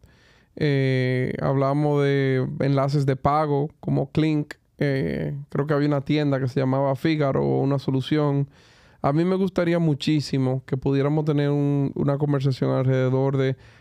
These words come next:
cuáles son los retos para que un emprendedor, eh, o una MIPYME pueda realmente adoptar, eh, una solución de pago, eh, y después,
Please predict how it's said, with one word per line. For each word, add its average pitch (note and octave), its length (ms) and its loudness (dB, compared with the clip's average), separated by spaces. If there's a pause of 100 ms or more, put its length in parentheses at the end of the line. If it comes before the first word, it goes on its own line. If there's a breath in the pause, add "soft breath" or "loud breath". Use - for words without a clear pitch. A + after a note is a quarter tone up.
(160 loud breath)
cuáles E3+ 340 0
son E3+ 160 -2
los C#3+ 240 0
retos C3+ 720 -4 (480 soft breath)
para C3+ 260 0
que C#3+ 120 -2
un D#3+ 180 2
emprendedor, C#3+ 920 2 (300)
eh, C3+ 640 -2
o C#3 200 0
una D3 220 0
MIPYME C#3+ 720 0 (520 soft breath)
pueda D3+ 280 0
realmente D3+ 500 0
adoptar, C#3 880 -2 (320)
eh, C#3 180 0
una C#3 180 0
solución C3+ 460 -2
de C3+ 100 0
pago, B2 560 -4 (400 soft breath)
eh, C3+ 500 -2 (100)
y D3+ 200 2
después, C#3+ 1000 -2